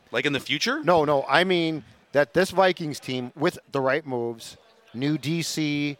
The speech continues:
Speaker 1: Oh.
Speaker 2: get younger players. Li-, like, it doesn't
Speaker 1: I don't
Speaker 2: have
Speaker 1: think they can, I don't think in, in one offseason, I don't think they can, like,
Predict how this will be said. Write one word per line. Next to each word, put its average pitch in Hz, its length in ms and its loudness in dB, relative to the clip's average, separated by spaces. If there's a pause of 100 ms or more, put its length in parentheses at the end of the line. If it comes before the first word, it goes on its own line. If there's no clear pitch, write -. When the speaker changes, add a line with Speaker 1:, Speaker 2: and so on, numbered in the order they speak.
(100)
Speaker 1:
Oh. 95 220 -2 (140)
Speaker 2:
get 165 220 2
younger 160 840 2 (380)
players. 127 840 0
Li-, 175 140 2
like, 220 160 4
it 240 80 2
doesn't 277 260 2
Speaker 1:
I - 80 8
don't 226 80 8
Speaker 2:
have 220 100 4
Speaker 1:
think 214 200 2
they 185 100 4
can, 170 200 -4
I 160 80 0
don't 208 180 -2
think 175 220 -2
in, 139 320 -4
in 131 200 -4
one 151 160 4
offseason, 123 480 2
I 104 100 -4
don't 151 160 -2
think 131 180 -6
they 117 120 0
can, 95 300 -8 (540)
like, 98 160 -4